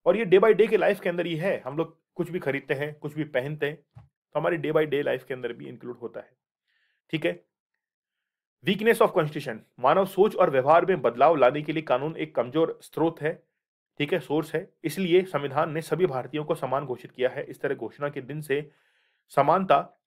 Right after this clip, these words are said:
प्रबल नहीं होती है। ठीक है, मतलब जैसे कि हमने इसको अप-, इप-, अ, जो है इम्प्लीमेंट कर दिया, तो कोई जरूरी नहीं है कि हमने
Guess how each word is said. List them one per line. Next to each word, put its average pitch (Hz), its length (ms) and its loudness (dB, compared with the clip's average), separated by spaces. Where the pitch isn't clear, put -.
प्रबल 170 240 4
नहीं 143 200 -4
होती 120 260 -10
है। 120 340 -2
ठीक 160 160 -2
है, 190 100 -4
मतलब 151 320 -2
जैसे 139 360 -2
कि 151 60 -6
हमने 135 220 -6
इसको - 180 -10
अप-, - 340 -10
इप-, - 220 -14
अ, 123 160 0
जो 117 140 -4
है 147 240 -2
इम्प्लीमेंट 139 420 -2
कर 135 180 2
दिया, 147 180 2
तो 156 100 -6
कोई 151 140 0
जरूरी 139 260 0
नहीं 156 140 -4
है 160 80 -2
कि 160 120 -6
हमने 156 400 -4